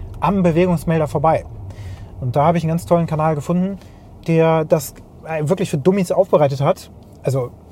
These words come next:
Dummies in Häkchen, wenn man an elektrischen Strom sich ranwagt, da muss man natürlich aufpassen und einige Sicherheitsvorschriften auch beachten. Da bin ich zum Glück aber ganz gut vorgebildet. Mein Vater hat diverse,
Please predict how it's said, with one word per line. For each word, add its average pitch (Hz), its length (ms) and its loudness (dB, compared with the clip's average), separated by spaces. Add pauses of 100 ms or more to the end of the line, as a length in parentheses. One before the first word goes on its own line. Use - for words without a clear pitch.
(120)
Dummies 170 300 2
in 151 80 0
Häkchen, 175 380 0
wenn 151 100 0
man 151 100 0
an 143 100 -2
elektrischen 147 400 -2
Strom 160 300 -2
sich 147 160 -6
ranwagt, 156 480 0 (400)
da 139 60 -4
muss 156 100 -2
man 196 80 4
natürlich 151 300 -2
aufpassen 165 480 -2
und 139 260 -6
einige 160 280 0
Sicherheitsvorschriften - 1500 -2
auch 147 200 0
beachten. 165 540 -2 (520)
Da 135 80 2
bin 147 120 0
ich - 200 -4
zum 151 160 -4
Glück 165 140 0
aber 147 260 4
ganz 143 260 -2
gut 143 200 -4
vorgebildet. 156 560 0
Mein 135 120 -2
Vater 147 380 -2 (480)
hat - 300 -6
diverse, 156 600 2